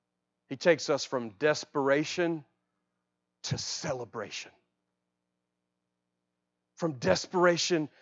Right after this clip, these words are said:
to celebration. And this is what I, I, I'm sure of. There are people in this building who have been desperate this week. Physically desperate, maybe financially desperate, relationally desperate,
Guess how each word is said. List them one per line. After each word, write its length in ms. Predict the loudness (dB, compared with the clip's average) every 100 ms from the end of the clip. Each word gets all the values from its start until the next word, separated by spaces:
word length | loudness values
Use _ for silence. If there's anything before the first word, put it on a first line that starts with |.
| _ _ _
to 100 | -8
celebration. 920 | -6 4 8 8 6 2 0 -2 -10 -16 _ _ _ _ _ _ _ _ _ _
And 100 | 4
this 160 | 4 4
is 140 | 0
what 180 | 6 10
I, 220 | 12 10 12
I, 160 | 12 12
I'm 200 | 8 6
sure 420 | 6 6 10 12
of. 280 | 12 10 6 -8 -14
There 260 | 12 12 12
are 420 | 12 12 12 12 8 -14 _
people 380 | 8 8 12 12
in 200 | 12 10
this 200 | 8 8
building 640 | 8 12 12 12 10 8 2 _ _ _
who 440 | 8 10 10 8 2 _ _ _ _ _ _ _ _ _
have 240 | 12 12 12
been 280 | 12 12
desperate 580 | 12 12 12 6 6 8
this 240 | 10 10 10
week. 420 | 8 8 2 -16 _ _ _ _ _
Physically 600 | 8 8 10 8 10 8
desperate, 600 | 10 12 10 8 10 10
maybe 240 | 12 10 10
financially 720 | 10 10 12 10 10 4 6
desperate, 520 | 8 8 6 6 10
relationally 800 | 10 12 12 12 8 8 10 8
desperate, 640 | 8 6 4 6 10 10